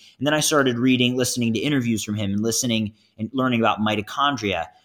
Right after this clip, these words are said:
And then there was all these researchers who he was pointing to. So I started going and reading some of their research and checking out some of their lectures.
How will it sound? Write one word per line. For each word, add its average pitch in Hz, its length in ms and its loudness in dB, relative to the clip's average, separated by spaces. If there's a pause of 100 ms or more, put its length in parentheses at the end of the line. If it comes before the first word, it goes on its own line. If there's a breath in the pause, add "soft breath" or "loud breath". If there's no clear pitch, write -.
(280 soft breath)
And 131 140 2
then 143 140 2
there 135 120 4
was 123 140 2
all 123 140 0
these 113 200 -2
researchers - 680 -2
who 110 100 -2
he 110 140 -2
was 101 120 -2
pointing 101 320 -2
to. 104 120 -6
So 110 100 -4
I 110 60 0
started 120 360 -2
going 113 240 2
and 107 140 0
reading 117 280 0
some 110 140 -2
of 107 80 -4
their 110 140 2
research 123 500 0
and 101 80 -4
checking 117 280 -4
out 101 100 -4
some 120 140 -4
of - 20 -2
their 107 140 -2
lectures. 110 480 -4